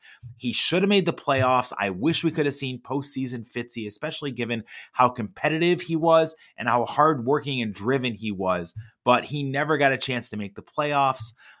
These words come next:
I was really hoping that this was gonna be his best opportunity, by the way, coming back as a backup quarterback. But Fitzy, I give him a lot of credit. He did not want to hold a clipboard for anybody. He thought he could be a starter.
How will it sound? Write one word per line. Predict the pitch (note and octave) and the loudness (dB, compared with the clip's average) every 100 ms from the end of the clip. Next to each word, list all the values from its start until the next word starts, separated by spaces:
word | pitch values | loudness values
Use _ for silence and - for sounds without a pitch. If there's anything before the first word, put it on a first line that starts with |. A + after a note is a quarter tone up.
| _ _ _ | _ _ _
I | A2+ E3 | 6 8
was | F3+ A#2 | 6 2
really | A2 D#3 D3+ | 2 2 2
hoping | B2+ D#3 D3+ B2 | 0 0 0 -2
that | - | -2
this | A#2+ B2+ | -2 0
was | C3+ | 0
gonna | A#2+ A#2+ | 0 0
be | G#2+ A#2 | 0 -2
his | A2+ | -4
best | - A2+ A2 A2 | 0 0 2 -2
opportunity, | G2 F2+ - C3+ C#3+ G#2+ F2 | -2 -6 -12 -8 -6 -4 -4
by | F2 F2 | -4 -4
the | F2+ | -4
way, | F2+ F2 | -6 -8
coming | - B2+ B2 G#2 | -6 -6 -4 -2
back | A2+ A2+ - - - - | 0 0 -4 -16 -20 -10
as | A2+ G#2 | -6 -4
a | F2+ - | -6 2
backup | G#2 B2 C#3 - | 4 6 2 -2
quarterback. | - D#3 D3+ C#3+ D3+ E3+ - - _ - | 0 2 4 2 0 -2 -10 -20 _ -2
But | B2 B2+ - _ - | 2 2 0 _ -16
Fitzy, | - F3 F3 F3+ | -2 0 2 4
I | D3+ | 4
give | C#3+ E3 | 4 2
him | |
a | E3+ | 2
lot | E3 D#3+ | 4 2
of | D#3 | 0
credit. | - D3+ A2 - _ _ | 0 0 0 -8 _ _
He | - C#3+ | -8 -6
did | G2 C#3+ D#3 | 0 2 2
not | C3+ C#3+ - A#2+ | 4 4 2 0
want | B2+ - | -2 -2
to | C#3 | -8
hold | A2+ B2 A#2+ | -4 -2 -2
a | |
clipboard | B2 - F#3 F#3 A#2+ A2+ - | -4 -4 -6 -2 -2 -2 -2
for | G2+ | -4
anybody. | F#2+ F2 E2+ | -2 -4 -8
He | - G2+ | -10 -4
thought | - B2+ | 2 2
he | C#3+ D3 | 2 -4
could | D3 | -2
be | D3+ | -2
a | C#3+ | -2
starter. | - A#2 G2 F#2+ F#2+ | -2 0 0 2 -2